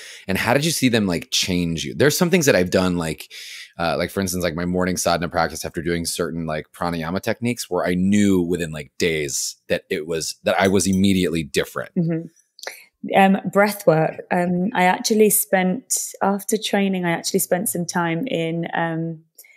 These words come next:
Speaker 2: L A, and I was with a good friend of mine there, and we went to loads of different, um, classes, and I went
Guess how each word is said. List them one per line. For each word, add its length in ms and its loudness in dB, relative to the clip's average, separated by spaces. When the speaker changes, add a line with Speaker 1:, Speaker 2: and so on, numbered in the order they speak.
Speaker 2:
L 180 8
A, 340 6
and 160 2
I 160 0
was 280 2
with 140 2
a 160 4
good 160 0
friend 240 0
of 100 -2
mine 200 0
there, 200 2
and 140 -2
we 80 0
went 220 -2
to 100 0
loads 400 4
of 80 -2
different, 580 -2
um, 280 0
classes, 560 0
and 200 6
I 120 0
went 320 2